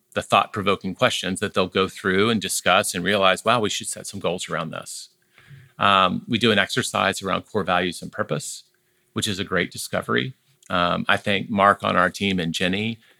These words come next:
um, it was so great. They were struggling in their marriage. They did the core values exercise. His first value was fun and hers was order.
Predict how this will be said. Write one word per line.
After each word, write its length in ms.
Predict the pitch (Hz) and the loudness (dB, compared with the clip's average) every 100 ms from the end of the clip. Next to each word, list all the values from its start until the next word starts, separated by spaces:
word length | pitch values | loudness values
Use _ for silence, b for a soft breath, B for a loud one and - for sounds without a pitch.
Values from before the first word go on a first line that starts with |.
| b | b
um, 380 | 95 87 87 85 _ b | 2 4 4 0 _ b
it 60 | 107 | -2
was 120 | 107 | 0
so 220 | - 113 | 2 2
great. 320 | 101 95 104 | 4 6 6
They 100 | 104 | 4
were 80 | 95 | 2
struggling 520 | 92 - 95 98 92 | 2 2 2 2 -2
in 100 | 92 | 0
their 100 | 90 | 0
marriage. 480 | 87 87 104 110 107 | 2 6 6 4 0
They 100 | - | -4
did 180 | 87 90 | -2 -4
the 60 | - | -4
core 220 | - 95 | -2 0
values 340 | 85 87 85 | 2 0 0
exercise. 800 | 90 - 98 - 104 113 117 - b b | 0 0 -4 2 4 4 2 -6 b b
His 220 | - 127 | 0 0
first 340 | - 113 - - | 4 2 2 0
value 360 | 95 98 101 | 2 4 2
was 180 | 90 - | 0 -6
fun 300 | - 98 113 | 2 4 4
and 140 | 92 82 | 2 2
hers 260 | 101 95 | 2 4
was 180 | 101 87 | 0 -2
order. 500 | - 101 101 139 135 | -2 0 4 4 4